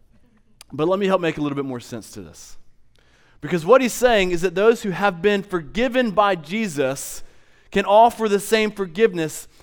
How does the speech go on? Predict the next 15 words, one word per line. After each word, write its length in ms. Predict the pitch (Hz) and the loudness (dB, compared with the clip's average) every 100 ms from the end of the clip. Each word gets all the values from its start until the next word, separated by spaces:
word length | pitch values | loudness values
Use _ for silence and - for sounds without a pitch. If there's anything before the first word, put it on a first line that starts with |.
| _ - | _ -20
through 400 | - 196 269 262 | -10 -2 0 0
Jesus 560 | 196 254 208 185 175 | 0 0 2 0 -2
to 260 | - 220 214 | -8 -6 -2
others. 580 | 190 160 107 - - - _ _ _ _ _ _ _ _ _ _ | 0 0 -6 -14 -18 -20 _ _ _ _ _ _ _ _ _ _
So 180 | - 214 | 4 4
if 120 | 196 | 4
we 140 | 262 | 2
withhold 600 | 269 220 - 262 320 339 | 4 2 0 4 6 6
the 80 | 254 | 2
forgiveness 600 | 247 233 190 269 214 180 - | -4 -6 -4 -4 -2 -4 0
that 120 | 202 | -2
is 140 | 165 | -2
found 460 | - 220 247 254 220 | -4 0 0 0 -2
in 200 | 214 202 | -4 -6
Jesus, 760 | 160 226 254 151 139 - - | -6 -4 -4 -4 -4 -6 -16